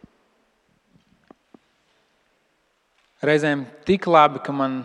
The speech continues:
par sevi ir kauns. Es neesmu lēnprātīgs, un tomēr es nevaru to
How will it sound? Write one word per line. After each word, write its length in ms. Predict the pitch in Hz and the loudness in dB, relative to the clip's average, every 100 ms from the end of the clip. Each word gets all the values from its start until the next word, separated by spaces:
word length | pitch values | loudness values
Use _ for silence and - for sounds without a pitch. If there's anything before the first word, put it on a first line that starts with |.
| - - - - _ _ _ _ _ _ - | -14 -20 -20 -20 _ _ _ _ _ _ -14
par 80 | 123 | -10
sevi 260 | - 123 117 | -6 -6 -6
ir 60 | - | -2
kauns. 400 | 151 120 131 - - - _ _ _ _ _ _ _ _ _ _ _ _ _ _ _ 359 330 302 311 285 302 302 294 294 294 294 294 _ _ _ _ _ _ _ _ _ _ _ _ _ _ _ | -2 -4 -12 -20 -20 -20 _ _ _ _ _ _ _ _ _ _ _ _ _ _ _ _ _ _ _ _ _ _ _ _ _ _ _ _ _ _ _ _ _ _ _ _ _ _ _ _ _ _
Es 160 | 135 - | -12 -4
neesmu 400 | 151 143 - 147 | -2 -2 -2 -2
lēnprātīgs, 560 | 170 151 135 131 131 143 | -2 0 0 0 -6 -8
un 80 | |
tomēr 400 | 131 165 156 143 - - - - - - _ _ _ _ - _ _ _ _ _ _ - 466 - | -4 -2 0 -2 -4 -20 -20 -20 -20 -20 _ _ _ _ -20 _ _ _ _ _ _ -20 -20 -14
es 160 | 131 120 | -14 -6
nevaru 400 | 151 147 143 123 | -2 0 -2 -2
to 180 | 147 | 0